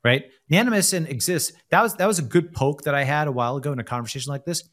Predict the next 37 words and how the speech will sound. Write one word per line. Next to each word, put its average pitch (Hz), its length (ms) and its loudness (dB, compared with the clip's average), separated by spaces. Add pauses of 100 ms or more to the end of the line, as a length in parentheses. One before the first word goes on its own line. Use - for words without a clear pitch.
(240)
where 139 120 2
the 147 180 0
A 156 60 6
I 165 180 4
guy, 139 420 0
A 147 140 -2
I - 20 -2
safety 143 300 -4
guy 135 80 -2
on 120 40 -2
the 120 60 -4
other 120 80 -4
side 131 140 -2
was 107 100 -6
like, 113 240 -8 (340)
"Well, 123 240 -4
well, 107 80 -14
time 214 220 0
travel, 123 220 0
that's 123 200 -4
too 139 180 -2
implausible." 104 460 -2
I'm 98 60 -8
like, 123 200 -6 (220)
"Yeah, 202 300 2 (160)
but 170 240 -4
you're 185 280 2
waiting 170 380 0
on, 135 320 -4
on 127 300 -2
the 120 80 -6
nanotech 147 500 2
thing 151 160 -4
you're 117 120 -2
thinking 127 400 -4
is, 107 120 -4
like, 110 180 -4